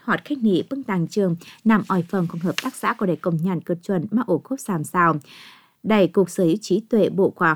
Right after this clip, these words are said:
học, Bộ, ờ, Công nghệ có vài năm bản chìa chứng nhận. Liều té nạn khách nỉ hợp tác xã có lưng chơ liềng giáo hốc hỏi hang tèn,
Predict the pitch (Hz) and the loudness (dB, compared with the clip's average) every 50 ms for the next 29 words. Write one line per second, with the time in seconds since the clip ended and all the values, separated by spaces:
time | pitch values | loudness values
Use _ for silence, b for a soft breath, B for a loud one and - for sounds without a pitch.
0 | 139 - 190 175 160 - b b b b b - 214 208 190 139 - - - 190 | 0 -2 -2 -2 -2 -4 b b b b b 2 4 4 4 4 2 0 -4 -4
1 | 180 170 170 - 180 170 175 190 190 175 139 - - 180 165 170 _ _ _ - | -4 -4 -2 -2 0 2 2 4 4 2 2 0 -2 -6 -6 -6 _ _ _ -2
2 | 190 180 165 - 190 180 156 151 202 254 269 277 - 190 156 147 139 - 214 185 | -2 -2 0 0 0 0 0 0 0 -2 -2 -2 -4 -4 -4 -4 -4 -2 0 0
3 | 147 135 - 214 208 269 - 247 214 180 156 - B B B B B B B - | 0 0 -2 -2 -2 0 2 2 2 2 2 0 B B B B B B B 4
4 | 196 220 208 196 175 - - - 160 220 277 269 226 180 135 - - 269 262 233 | 6 6 8 6 6 4 2 -2 -2 0 2 2 2 0 0 -2 -6 -4 0 2
5 | 202 165 151 147 170 - - 226 254 - - 196 180 226 233 185 170 214 240 262 | 4 4 2 2 -2 -6 -6 -8 -10 -10 -6 -6 -6 -4 -2 -2 -2 -2 -2 -4
6 | 247 - 254 247 247 240 220 208 180 139 147 147 - 160 156 156 208 269 - - | -2 -2 -2 0 0 2 2 2 2 0 -2 -6 -4 -6 -6 -4 -6 -8 -8 -6
7 | 220 156 147 - 240 262 247 - 208 175 160 151 | -6 -6 -4 -2 -2 -4 -2 -2 -2 -2 0 -2